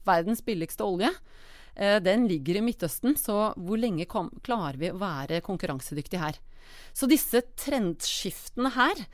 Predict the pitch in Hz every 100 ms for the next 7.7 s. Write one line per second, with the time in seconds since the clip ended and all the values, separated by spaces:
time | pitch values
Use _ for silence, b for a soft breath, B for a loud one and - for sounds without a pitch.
0 | B B B 233 233 196 - 254 233 233
1 | - - 359 - - - - - 247 269
2 | 240 165 175 233 180 175 185 202 277 208
3 | 208 185 214 175 185 208 - 233 180 156
4 | 180 202 185 185 208 185 180 - - 190
5 | 196 202 220 202 - 208 156 196 185 208
6 | 175 151 - 196 214 185 165 - 180 170
7 | 185 - - 175 202 165 139